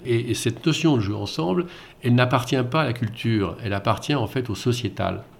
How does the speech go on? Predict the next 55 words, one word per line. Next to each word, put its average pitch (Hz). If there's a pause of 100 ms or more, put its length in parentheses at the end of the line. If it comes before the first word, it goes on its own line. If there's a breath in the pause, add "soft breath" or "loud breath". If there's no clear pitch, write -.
(520 loud breath)
Et 117
c'est 120
en 131
cela, 143
effectivement, 131
qu'on 110
a 107
tout 113
faux - (300 loud breath)
quand -
on 117
met 180
la 196
musique 143
dans 107
une 95
case 117
culture. 90 (220)
On 107
n'aurait 113
jamais 123
dû 110
mettre 101
la 92
musique 87
dans 85
une 87
case -
culture, - (320 loud breath)
mais 110
la 101
mettre, 123
effectivement, 98
dans 101
une 82
case 95
sociétale. 92 (420 loud breath)
Ça, 156
c'est 127
un, 110
un, 110
un 113
vrai 107
souci, - (200)
un 107
vrai 135
souci 113
fondamental. 90
Et 95
c'est 107
comme 113
ça 165
qu'on 107
arrive 113
à, -